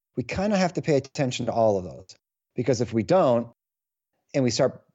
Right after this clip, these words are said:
prioritizing or misprioritizing, someone's gonna be on the short end of that.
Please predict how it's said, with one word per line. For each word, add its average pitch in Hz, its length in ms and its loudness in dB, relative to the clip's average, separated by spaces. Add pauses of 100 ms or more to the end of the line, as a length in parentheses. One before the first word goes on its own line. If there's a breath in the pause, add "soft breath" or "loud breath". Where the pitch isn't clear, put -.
(140)
prioritizing 131 680 0
or 117 40 -2
misprioritizing, 110 1040 -2 (640)
someone's 139 520 0
gonna 117 240 0
be 104 560 0
on 117 140 0
the 104 80 -2
short 113 260 4
end 117 180 4
of 98 120 0
that. 90 340 -4